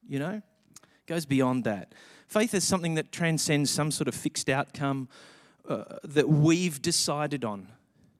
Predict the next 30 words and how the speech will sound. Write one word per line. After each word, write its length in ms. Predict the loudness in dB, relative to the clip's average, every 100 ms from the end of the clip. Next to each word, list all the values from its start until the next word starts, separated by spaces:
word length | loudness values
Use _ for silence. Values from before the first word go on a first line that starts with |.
| _ -12
We're 120 | -10
going 300 | -4 -2 -2
to 120 | -4 -2
that. 300 | -2 -2 -4
I've 240 | 0 0 -2
decided 540 | -6 -2 -2 -2 -8 -4
I 140 | -2
want 260 | -2 -4 -4
that. 320 | -6 -6 _ _ -20 -20 _ -8
Something 480 | -4 -4 -4 -6 -8
that 100 | -4
goes 220 | -2 0
beyond 340 | 0 0 0
that, 420 | -2 -2 -2 -4 -8 _ _ _
that 120 | -8
becomes 360 | -6 -4 -6 -4
sort 200 | -4 -4
of 80 | -4
some 420 | -6 -6 -6 -6 -12 -20 -20 _ 0
all 240 | 4 6
or 80 | 4
nothing 360 | 2 2 0 -2
contract 680 | -2 0 0 2 -2 -2 -2
with 180 | -2
God, 460 | 0 0 0 -6 -12 -18 -20 -20 -20 _ _ _ _ _ _ _ _ -6
where 180 | -2
if 140 | -2 0
God 200 | 2 2
doesn't 220 | 4 4
deliver, 480 | 4 4 6 4